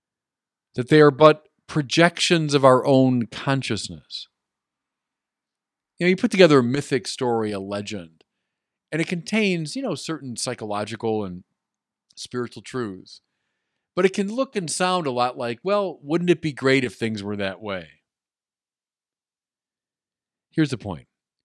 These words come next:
Luke is telling us that something happened. He's not just musing on his own,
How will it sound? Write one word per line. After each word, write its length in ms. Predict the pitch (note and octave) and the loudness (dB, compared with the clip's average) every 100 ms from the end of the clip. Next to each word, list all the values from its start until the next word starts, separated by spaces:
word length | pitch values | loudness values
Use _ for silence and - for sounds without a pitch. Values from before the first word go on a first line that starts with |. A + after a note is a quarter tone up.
| _ _ _ _ _ | _ _ _ _ _
Luke 560 | B2+ D#3 B3 D#3 A2+ - | -6 0 2 2 -2 -8
is 180 | C#3+ A#2+ | -6 -6
telling 420 | - A#2 A2 F#2+ | -6 -6 -6 -6
us 380 | E2+ - - - _ _ _ _ _ _ _ _ _ _ _ _ | -12 -16 -14 -14 _ _ _ _ _ _ _ _ _ _ _ _
that 120 | B2 | -12
something 500 | - - E3+ D#3 D3 | -8 -4 -4 -4 -6
happened. 840 | G#2+ - - C3 A2 - - _ _ _ _ _ _ _ _ _ _ _ _ _ _ _ | -6 -14 -14 -12 -12 -14 -20 _ _ _ _ _ _ _ _ _ _ _ _ _ _ _
He's 140 | - C3+ | -20 -18
not 120 | E3 | -8
just 220 | G#3+ F3 | -8 -6
musing 840 | D#3+ D#3 F3+ F#3 E3 A2+ F#2 D#2+ E2 | -6 -4 -2 -2 -2 -2 -6 -8 -8
on 160 | A#2 | -6
his 180 | A#2+ G#2+ | -4 -4
own, 360 | B2 C3 F#2 | -4 -2 -4